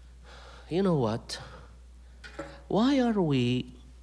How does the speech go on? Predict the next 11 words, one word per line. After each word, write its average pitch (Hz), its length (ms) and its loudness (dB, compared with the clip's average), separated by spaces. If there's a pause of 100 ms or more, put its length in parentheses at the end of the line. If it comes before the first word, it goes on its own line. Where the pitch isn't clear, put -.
(760)
afraid 123 880 0 (720)
to 107 100 0
share 98 280 4
the 82 120 -4
gospel? - 420 -6 (2750)
What 202 320 6
is 147 280 4
the 127 100 2
root 127 500 2
of - 200 -12
that? - 320 -14